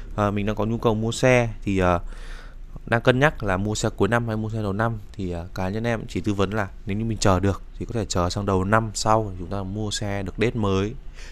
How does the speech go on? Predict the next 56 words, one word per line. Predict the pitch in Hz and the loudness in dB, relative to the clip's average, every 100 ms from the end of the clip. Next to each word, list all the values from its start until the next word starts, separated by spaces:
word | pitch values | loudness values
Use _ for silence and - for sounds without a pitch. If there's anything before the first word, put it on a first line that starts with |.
| - | -8
xe | - 107 | -4 -2
không | 110 110 | -2 -2
hai | 110 | -2
hai. | 110 117 117 110 - - - - | 2 2 2 0 -8 -14 -12 -8
Nếu | 92 95 | -6 -4
như | 107 | -4
mà | 107 | -2
mình | 101 92 | -2 -2
đang | 95 104 | -2 -2
có | - 95 | -4 -4
nhu | 104 | -2
cầu | 110 92 | 0 0
tìm | 101 90 | -2 0
xe | 110 | 2
đi | 113 110 | 4 2
và | 87 | 0
không | 110 107 | -4 -2
quá | 92 | -2
quan | - 117 | 0 0
trọng | 117 - | 0 0
về | 95 | 0
đời | 92 | 0
xe, | 92 117 117 - - - - - - | 0 0 -2 -4 -12 -14 -14 -14 -6
ờ, | 95 92 | -4 -2
xe | - 107 | 0 0
chỉ | 101 | 0
là | 87 | -2
một | 92 | -2
phương | - 104 | -2 2
tiện | 120 - - | 2 2 -2
phục | - 95 | -6 -6
vụ | 101 | -2
mình | 101 95 87 - - | 0 0 -2 -8 -4
thì, | 90 | -2
ờ, | 87 87 - - - - - - - - | -2 -6 -10 -14 -14 -14 -14 -14 -10 -2
quý | 98 | -2
anh | |
chị | 107 101 | 2 0
có | |
thể | 110 113 | 0 0
liên | 90 107 | 0 0
hệ | 104 | 0
ngay | 110 117 107 - - - | 2 2 0 -6 -12 -8
vì, | 90 87 | -4 -2
ờ, | 85 82 98 - - - - - | -2 -4 -8 -12 -12 -12 -10 -2
bây | 110 | 2
giờ | 107 101 85 | 4 4 2
chúng | 90 | 0
ta | 98 | -2
đang | 98 | -2
có | - 90 | 0 2
ưu | 104 | 4
đãi | 98 - | 4 4
khá | 98 | 4
là | 107 | 4
tốt | - 151 | 6 4